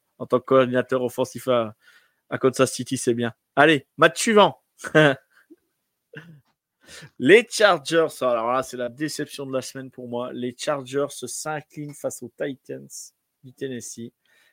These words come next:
Euh, pourtant, ils ont super bien démarré le match.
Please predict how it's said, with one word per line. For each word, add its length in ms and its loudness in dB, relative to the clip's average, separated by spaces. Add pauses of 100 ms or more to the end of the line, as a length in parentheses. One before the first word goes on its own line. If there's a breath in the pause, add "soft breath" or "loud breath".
(200)
Euh, 1000 -4 (840)
pourtant, 300 0
ils 140 -2
ont 40 -10
super 480 -4
bien 140 -4
démarré 340 -4
le 80 -8
match. 440 -10